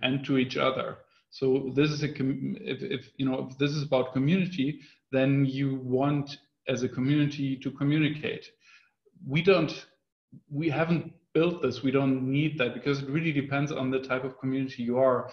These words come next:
Some people use something like WhatsApp groups, Facebook groups, uh, uh, uh, Discord is, is, is, uh, well, uh, known in, in a lot of,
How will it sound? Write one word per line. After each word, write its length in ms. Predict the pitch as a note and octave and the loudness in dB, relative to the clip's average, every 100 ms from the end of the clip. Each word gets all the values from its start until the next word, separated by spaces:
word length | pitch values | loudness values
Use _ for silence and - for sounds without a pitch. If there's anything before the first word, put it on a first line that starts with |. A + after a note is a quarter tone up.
| - - | -18 -6
Some 200 | C#3+ C#3+ | -2 0
people 400 | D#3+ D#3 D3 C#3 | -2 -2 0 0
use 380 | C3+ C3+ C3 - | 0 0 -2 -2
something 340 | C3+ C3+ C3+ | -4 -2 0
like 240 | C3 C3 | 0 0
WhatsApp 540 | B2+ C3 C3+ - B2+ B2 - | 0 0 0 -6 -8 -8 -8
groups, 520 | A#2+ A#2 A2+ A2+ - - _ _ | -4 -2 -4 -8 -16 -20 _ _
Facebook 500 | C#3+ D3 - C#3 C3+ - | 0 0 0 -4 -4 -4
groups, 520 | B2 A#2 A#2 - - _ _ _ - | 0 0 -2 -8 -16 _ _ _ -4
uh, 40 | |
uh, 800 | A#2+ A#2 A2+ B2 A2+ B2 B2 A#2+ B2+ | 0 2 2 2 2 2 0 -2 -4
uh, 320 | B2 A#2+ B2+ - | -4 -4 -6 -6
Discord 600 | - D#3 - - C3 B2 B2 | -2 -2 -2 0 2 2 0
is, 240 | B2+ A#2 | -6 -6
is, 220 | - B2+ A#2+ - | -8 -8 -6 -6
is, 360 | - A2+ - - - | -6 -6 -10 -14 -8
uh, 120 | C2 | -6
well, 600 | - A#2+ A#2+ A#2 A#2 A#2 - - _ - | -6 -4 -4 -2 -2 -4 -12 -20 _ -6
uh, 140 | A#2 | -2
known 460 | A#2 A#2 A#2 A#2 A#2+ | 0 0 0 0 0
in, 240 | A#2+ A#2+ | 0 0
in 120 | A#2 A#2 | 0 -2
a 100 | A2+ | 0
lot 180 | A2+ | 2
of, 200 | A2+ A2 | 2 0